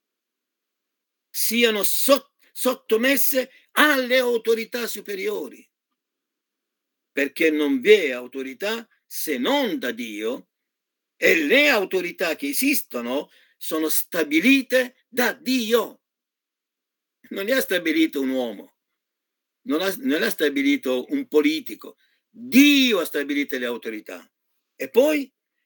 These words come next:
perciò chi resiste all'autorità si oppone all'ordine di Dio, non agli uomini.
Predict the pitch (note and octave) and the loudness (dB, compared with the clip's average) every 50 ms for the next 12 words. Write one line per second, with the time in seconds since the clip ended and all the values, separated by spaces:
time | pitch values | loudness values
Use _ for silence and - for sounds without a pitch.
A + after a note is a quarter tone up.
0 | _ _ _ _ - C4+ C4+ A#3+ G#3 - - - B3+ C4 A3 F3+ D3+ - - C#4 | _ _ _ _ 4 4 4 4 2 -2 0 2 2 4 2 2 0 -2 -4 0
1 | C4+ A#3+ A3+ A3 - C#4 D4+ D4+ C4+ - - F3 D#3+ D3+ C#3+ C3+ C3 C3+ B2+ B2+ | 2 2 2 2 2 2 2 2 2 0 -2 -4 -2 -2 -2 -4 -6 -8 -8 -8
2 | B2 - B2 A#2 A2+ A#2+ - - - _ _ - - - A#3+ C4 B3+ B3+ - - | -8 -8 -10 -10 -10 -12 -16 -20 -20 _ _ -4 0 2 4 4 4 4 2 -2
3 | C#4+ D#4 D#4 D#4 D#4 D4+ C#4+ C4 - _ _ _ _ - C#4 C4 A3+ G#3+ C#4+ D4 | -4 -4 -2 -2 -4 -4 -6 -8 -10 _ _ _ _ 2 2 2 2 2 2 2
4 | C#4+ C#4 B3+ A3 F3 F3 E3+ D#3 C#3+ B2+ C3+ B2+ A#2 B2 A#2 G#2 F2 E2+ D#2+ - | 2 2 0 -2 -4 -6 -4 -4 -4 -4 -6 -8 -8 -10 -12 -12 -12 -16 -18 -20
5 | _ _ _ _ _ _ _ _ _ _ _ _ _ _ _ _ - D#4+ D#4 D#4 | _ _ _ _ _ _ _ _ _ _ _ _ _ _ _ _ -2 0 2 4
6 | D4+ C4+ A#3 G3+ F#3+ F3 D#3+ D3 C3 A#2+ G2+ F#2+ F2 D#2+ - | 4 4 4 4 4 4 4 2 0 -2 -4 -8 -12 -16 -20